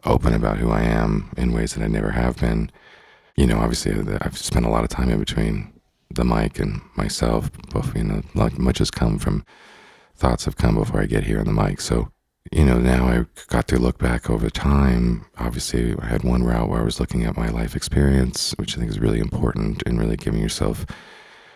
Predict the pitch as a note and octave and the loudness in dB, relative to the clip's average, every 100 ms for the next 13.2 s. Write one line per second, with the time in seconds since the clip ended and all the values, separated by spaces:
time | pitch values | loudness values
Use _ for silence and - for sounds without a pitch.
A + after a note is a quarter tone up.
0 | _ - D#2 B1+ A#1 - A1 A1 G#1+ - | _ 2 4 4 2 -2 -2 0 -2 -4
1 | D2 G#1+ G#1 - - - A1+ G#1 - - | -2 0 -2 -4 -6 -4 -6 -6 -12 -20
2 | - _ - - - G#1+ A1+ C2 A#1+ G#1+ | -20 _ -6 -2 0 2 4 4 4 0
3 | - - G#1 G1+ G1+ G1+ G1+ G1+ - - | -2 -2 -2 -2 -2 0 -2 -4 -10 -20
4 | - - - - _ - C2+ B1+ - A1+ | -20 -20 -20 -20 _ 2 2 4 2 2
5 | A#1+ A1 A1 A1 A1 A#1 A1 G#1+ G#1 G#1 | 2 0 0 0 2 2 0 -2 -2 -2
6 | G#1 A1+ G1+ A#1+ B1+ B1 - D#2+ - C#2+ | -2 -2 -2 0 0 0 2 0 4 2
7 | G#1+ A#1+ A#1+ A#1 - - - - - _ | 4 2 2 0 -6 -12 -20 -20 -20 _
8 | _ B1 B1 - C#2+ C2 - E2 F2+ C#2 | _ -2 -2 2 0 0 4 8 8 8
9 | C2+ - - C2+ B1+ B1 A#1+ B1 D2 D2 | 4 0 0 2 2 2 2 4 4 4
10 | - B1 A#1+ - - A#1+ A#1 A1+ A1+ A1+ | 2 2 2 -2 -2 -2 -2 -2 -2 -4
11 | - A#1 - D2+ D2 B1+ A1 A1 A1 A1 | -4 -4 2 2 4 2 2 0 -2 -6
12 | _ _ _ - C#2 C#2+ C2+ B1 A#1+ A1+ | _ _ _ 4 6 6 4 4 2 2
13 | A1+ | 0